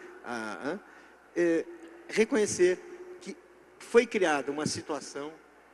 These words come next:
que está contribuindo para o inimigo. Nada é tão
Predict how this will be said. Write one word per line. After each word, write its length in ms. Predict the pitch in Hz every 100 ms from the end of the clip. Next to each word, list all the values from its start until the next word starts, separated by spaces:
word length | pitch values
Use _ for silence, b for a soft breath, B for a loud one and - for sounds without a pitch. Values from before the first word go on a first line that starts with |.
| -
que 80 | -
está 220 | - 170
contribuindo 760 | - 220 214 190 151 165 180 180
para 500 | - 175 170 180 175 - - - -
o 120 | 196
inimigo. 480 | 196 175 127 - - - - - - - - - - - -
Nada 640 | 185 226 302 311 269 - -
é 120 | 202
tão 480 | 202 - 208 185 127